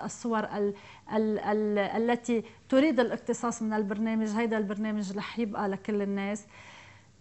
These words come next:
إفادة جديدة رح نسمعها هلأ من هادي زعيتر. هادي زعيتر كمان أخذ حكم براءة بعد ثلاث سنين.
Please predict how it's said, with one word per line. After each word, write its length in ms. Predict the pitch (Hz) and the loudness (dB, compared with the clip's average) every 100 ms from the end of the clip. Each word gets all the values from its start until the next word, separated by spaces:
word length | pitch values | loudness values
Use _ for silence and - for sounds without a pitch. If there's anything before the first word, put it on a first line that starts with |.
| - | -2
إفادة 480 | - 339 330 240 247 | 0 2 4 4 2
جديدة 420 | 208 226 254 233 | 2 0 2 2
رح 200 | 214 226 | 0 -2
نسمعها 580 | 233 226 233 214 185 208 | -4 0 2 4 2 2
هلأ 300 | 202 185 - - - - | 4 2 0 -10 -8 2
من 380 | 240 240 254 254 - - - | 4 6 4 2 -6 -12 2
هادي 440 | 294 294 220 262 | 4 4 2 0
زعيتر. 540 | 254 190 190 185 185 180 - - - - | 0 0 0 -2 -4 -6 -10 -20 -20 -2
هادي 260 | 262 269 254 | 4 4 4
زعيتر 500 | 233 214 240 247 233 | 2 2 0 -2 -6
كمان 560 | - 226 220 226 247 254 - - - - - - - - 269 | -4 -2 0 0 -2 -4 -10 -20 -20 -20 -20 -20 -20 -8 -6
أخذ 300 | 240 233 220 | -2 -2 -2
حكم 400 | - 254 254 226 | -4 -8 -4 -2
براءة 420 | 208 208 214 - 202 | 0 2 2 2 0
بعد 300 | 196 202 196 - | 0 -2 -4 -8
ثلاث 260 | 202 - - | -8 -8 -6
سنين. 280 | 180 165 | -4 -4